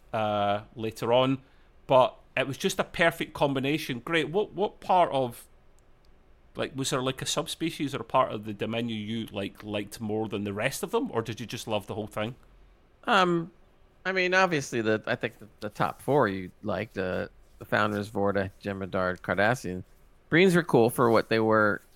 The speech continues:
Speaker 2: uh, although they were there only so for the brief time.
Speaker 1: A little bit, yeah.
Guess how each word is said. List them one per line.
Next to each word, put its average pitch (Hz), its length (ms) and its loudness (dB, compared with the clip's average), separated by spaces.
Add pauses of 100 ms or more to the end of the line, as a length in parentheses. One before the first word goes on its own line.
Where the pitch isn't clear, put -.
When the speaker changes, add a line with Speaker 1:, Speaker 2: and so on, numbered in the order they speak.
(500)
Speaker 2:
uh, 101 40 -6
although 104 400 4
they 107 120 4
were 107 100 4
there 104 180 4
only 104 200 -4
so - 280 -8 (120)
for 95 240 -12 (240)
the 101 60 -14
brief 101 320 -12
time. - 240 -10
Speaker 1:
A - 20 -8
little 101 160 -6
bit, 98 260 -10
yeah. 95 240 -12